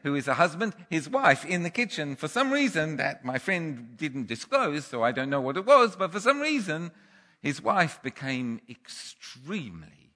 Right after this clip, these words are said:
angry with him. And faced with this inexplicably extreme anger, totally disproportionate, obviously, to the minor offense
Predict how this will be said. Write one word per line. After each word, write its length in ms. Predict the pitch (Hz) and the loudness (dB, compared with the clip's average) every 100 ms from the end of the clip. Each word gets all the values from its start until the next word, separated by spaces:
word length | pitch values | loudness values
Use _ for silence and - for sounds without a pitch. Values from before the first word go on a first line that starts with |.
| _ 113 | _ -6
angry 400 | 113 95 82 73 | -6 -6 -10 -16
with 180 | 73 | -18
him. 160 | _ 73 _ _ _ _ _ _ _ _ _ _ _ _ _ - | _ -20 _ _ _ _ _ _ _ _ _ _ _ _ _ -20
And 120 | 87 | -10
faced 360 | - 147 - | -4 -4 -6
with 140 | 123 104 | -8 -6
this 220 | 110 - | -8 -10
inexplicably 1200 | 151 143 - - - - - 214 233 202 143 147 139 | -12 -12 -12 -16 -14 -16 -12 -10 -6 -6 -4 -8 -10
extreme 720 | 120 - - - 131 127 120 | -14 -18 -18 -10 -6 -4 -6
anger, 380 | - 95 85 73 _ _ _ _ | -6 -10 -12 -20 _ _ _ _
totally 540 | 240 294 - 240 233 | 0 0 -2 -6 -6
disproportionate, 840 | 196 254 - 175 - 170 - 117 - | -8 -10 -10 -12 -8 -8 -8 -12 -8
obviously, 440 | 127 127 - 135 | -8 -8 -8 -10
to 100 | - | -10
the 100 | 120 | -14
minor 460 | 190 294 330 285 170 | -4 2 2 0 -4
offense 480 | - 117 92 - | -4 -8 -8 -18